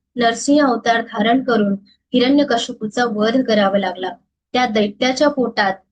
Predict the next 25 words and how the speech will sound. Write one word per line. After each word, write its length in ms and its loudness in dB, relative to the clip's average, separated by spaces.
जे 140 2
कालकूट 680 -2
विष 340 0
होतं, 460 2
ते 260 0
त्या 280 2
नरसिंह 540 2
रूपी 520 0
विष्णूंच्या 560 0
नखात 500 -2
भरलं 420 0
आणि 260 -2
त्या 140 0
नखांचा 580 0
अतिशय 540 -2
दाह 340 -2
होऊ 160 -4
लागला. 380 -2
ती 80 2
भयंकर 680 2
नखांना 720 0
वेदना 400 0
झाल्यानंतर 840 0
महालक्ष्मीने 920 -2
जवळच्याच 800 -2